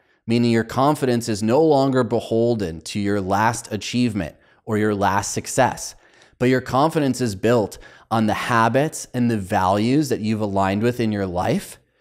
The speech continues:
that create the opportunities for adventure, excitement, and achievement that we're seeking. Once we've created this new inside-out confidence, we can step into the unknown. We can step into the discomfort. We can step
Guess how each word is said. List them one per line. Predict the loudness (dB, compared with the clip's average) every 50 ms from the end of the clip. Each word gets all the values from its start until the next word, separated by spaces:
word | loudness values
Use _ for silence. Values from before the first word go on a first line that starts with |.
| _ _ _ _ _ _ -2
that | -2 -2 -2 -4
create | -4 -2 0 0 0 0 0 0 2 2 2 2 0 -2 -6 -12 -8
the | -4 -4 -4 -2
opportunities | 0 0 0 0 -2 -4 -6 -4 -2 0 0 2 0 0 -2 -2
for | -4 -2 -2 0
adventure, | 0 0 0 0 0 0 -2 -2 -2 -2 0 -2 -2 -6 -8
excitement, | -10 -10 -6 -4 -2 -2 -2 -2 -4 -6 -6 -6 -6 -8 -12 -18 _ _
and | -6 -4 -2 -2
achievement | -4 -4 -4 -4 -4 -4 -4 -4 -4
that | -4 -6 -6
we're | -6 -6 -6
seeking. | -6 -2 0 2 2 2 0 -6 -12 -12 -16 _ _ _ _ _ _ _ _
Once | -6 0 2 4 4 4 2 0 -4 -2
we've | 2 2 2 2 0
created | -4 -8 -4 -2 0 2 2 2 2 2 -2 -4 -8 -16 _ -20 _ _ _ _ -14
this | -4 -2 -2 0 0 -2
new | -2 0 2 2 2 2 2 0 -2 -6 -8 _
inside-out | 0 0 2 0 0 2 2 4 4 4 2 0 0 0 0 0 -2 -4 -8
confidence, | -4 -2 0 0 0 -2 -4 -8 -10 -12 -14 -16 -20 -20 -20 _ _ -20 -20 _ _ _ _ -6
we | 0 2 2 2 2
can | 2 0 -2 -2
step | -2 -2 2 4 4 4 2 2
into | 0 2 2 2 0
the | 0 0 0
unknown. | 2 2 2 2 2 2 2 0 0 -2 -2
We | -2 -2 0
can | 0 0 -2
step | -2 -2 0 2 2 2 2 0 0
into | 0 2 2 2
the | 0 0 -2
discomfort. | -2 -4 -4 -4 -2 -2 -2 -2 -4 -8 -10 -10 -6
We | -4 -4
can | -4 -2 -2 -2 -2
step | -2 -4 -4 0 2 2 2 0 -4